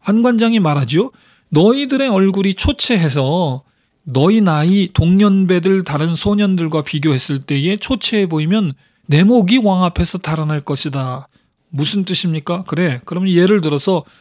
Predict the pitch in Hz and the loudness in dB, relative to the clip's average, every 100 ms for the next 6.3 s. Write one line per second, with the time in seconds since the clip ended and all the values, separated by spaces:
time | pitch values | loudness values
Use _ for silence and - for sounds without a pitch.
0 | _ 175 208 214 190 - 175 190 190 180 | _ 0 2 4 2 2 2 2 0 -2
1 | 127 143 151 139 147 151 170 143 - 202 | -2 -2 -4 -4 -2 0 0 -2 -2 -2
2 | 202 180 180 143 - 147 - 139 135 135 | 0 0 -2 -4 -6 -4 -2 -2 -2 -2
3 | 151 147 139 131 143 175 139 131 _ _ | -2 -2 -2 -2 -2 -2 -4 -6 _ _
4 | _ _ _ _ _ _ _ _ _ - | _ _ _ _ _ _ _ _ _ -8
5 | 123 151 170 190 - 214 214 202 151 131 | -2 2 2 2 2 2 4 4 2 -2
6 | - 160 143 | -2 -2 -2